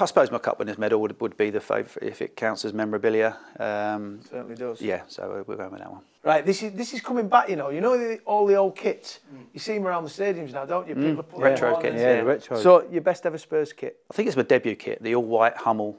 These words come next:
Speaker 1: with the, with the little chevrons on the. I love that. I, I love us now in all white, and I know it's our European
Speaker 2: Yeah.
Speaker 1: kit, but we're not in
Speaker 2: Yeah.
Speaker 1: Europe this year, so we
Speaker 2: Yeah.
Speaker 1: can wear it. But I like us in all white, and
Speaker 2: Looks
Speaker 1: I th-
Speaker 2: class.
Speaker 1: yeah, it does. Yeah, it's
Speaker 3: You always like your white,
Speaker 2: I used to
Speaker 3: didn't you?
Speaker 2: love all white, and I always used to like, like my trainers,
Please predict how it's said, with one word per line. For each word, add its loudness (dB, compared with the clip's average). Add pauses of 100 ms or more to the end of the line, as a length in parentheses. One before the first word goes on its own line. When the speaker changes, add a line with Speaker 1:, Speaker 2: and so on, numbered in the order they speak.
(160)
Speaker 1:
with -10
the, -2
with -12
the -6
little -8 (140)
chevrons -8
on -12
the. -12 (120)
I -6
love 2
that. -6 (200)
I, 2
I 2
love 2
us -8
now -4
in -6
all -4
white, -6
and -10
I -8
know -4
it's -8
our -4
European -6
Speaker 2:
Yeah. -12
Speaker 1:
kit, -6
but -12
we're -10
not -12
in -14
Speaker 2:
Yeah. -6
Speaker 1:
Europe -8
this -6
year, -6
so -8
we -8
Speaker 2:
Yeah. -2
Speaker 1:
can 0
wear 2
it. -4 (480)
But 2
I 4
like 4
us -8
in -8
all -8
white, -8
and -10
Speaker 2:
Looks -8
Speaker 1:
I -8
th- - (140)
Speaker 2:
class. -18
Speaker 1:
yeah, 4
it -2
does. -4
Yeah, -2
it's -16
Speaker 3:
You -2
always -4
like -10
your -12
white, -4
Speaker 2:
I 0
used -6
to -8
Speaker 3:
didn't -6
you? -8
Speaker 2:
love -6
all -2
white, -2
and -8
I -2
always -2
used -18
to -8
like, -4 (340)
like -6
my -18
trainers, -4